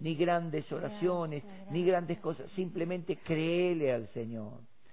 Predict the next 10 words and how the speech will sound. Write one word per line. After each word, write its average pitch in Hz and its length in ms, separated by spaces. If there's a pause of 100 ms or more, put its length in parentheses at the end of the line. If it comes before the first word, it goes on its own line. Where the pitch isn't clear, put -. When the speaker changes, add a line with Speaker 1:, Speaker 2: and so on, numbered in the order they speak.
(240)
Speaker 1:
Tocalo 165 580
por 139 180
la 123 160
fe, 151 680 (600)
por 127 160
la, 131 120
por 135 220
esta 156 140 (100)
Speaker 2:
Gracias. 151 80
Speaker 1:
palabra. 143 560